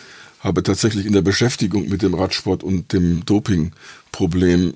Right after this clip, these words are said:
und Lance Armstrong und den ganzen Geschichten irgendwann meine Liebe zum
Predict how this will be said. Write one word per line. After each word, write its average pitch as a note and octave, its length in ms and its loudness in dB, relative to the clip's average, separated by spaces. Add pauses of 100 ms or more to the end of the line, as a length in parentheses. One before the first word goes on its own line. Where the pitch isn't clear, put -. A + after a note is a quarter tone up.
und F#2+ 240 -2
Lance E2+ 280 -2
Armstrong F#2+ 420 -2
und E2 160 -2
den F2 100 -2
ganzen F2 280 -4
Geschichten F2 520 -6 (320)
irgendwann F#2+ 420 0 (300)
meine F#2 220 2
Liebe F2+ 260 0
zum F2 340 -2